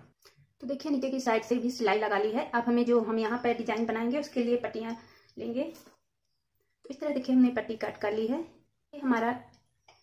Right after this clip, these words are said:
नेट के कपड़े से कट की है, गोल्डन नेट का कपड़ा लिया है। तो देखिए हम डेढ़ डेढ़ इंच की दोनों को बराबर ही कट कर लेंगे।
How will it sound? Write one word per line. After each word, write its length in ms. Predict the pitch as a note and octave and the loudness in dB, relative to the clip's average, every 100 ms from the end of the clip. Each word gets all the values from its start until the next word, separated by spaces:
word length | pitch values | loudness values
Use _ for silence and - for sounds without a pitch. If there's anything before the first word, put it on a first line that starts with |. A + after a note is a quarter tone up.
| _ | _
नेट 240 | A#3 C4 C4 | 2 2 2
के 80 | |
कपड़े 240 | A#3+ A#3 A3+ | 0 0 0
से 120 | A3+ | 0
कट 220 | G#3+ G#3+ | -2 -4
की 140 | A3+ A3 | -4 -2
है, 120 | C#4+ | 2
गोल्डन 260 | B3 A3+ A3+ | 2 2 0
नेट 320 | A3+ G#3+ - - _ _ _ - | -2 -4 -14 -20 _ _ _ -12
का 60 | |
कपड़ा 240 | A2 G#3 A3 | -6 -2 0
लिया 220 | A3 G#3+ | 2 2
है। 160 | A#3+ D4 | 0 0
तो 120 | B3+ | 2
देखिए 260 | A#3 C4+ | 2 2
हम 240 | C4 C4 B3+ | 2 4 8
डेढ़ 180 | A#3 A#3 | 6 6
डेढ़ 160 | A#3 | 6
इंच 140 | A#3+ A#3 | 4 2
की 140 | B3+ | 0
दोनों 240 | A#3 A3 A3 | 0 0 2
को 140 | A#3+ | 2
बराबर 340 | A3+ G#3 G#3 G#3 | 2 0 2 0
ही 80 | A3 | 0
कट 220 | G3+ F#3+ | 0 -2
कर 140 | G3+ | -2
लेंगे। 260 | G3+ G3+ A#3 | 0 2 0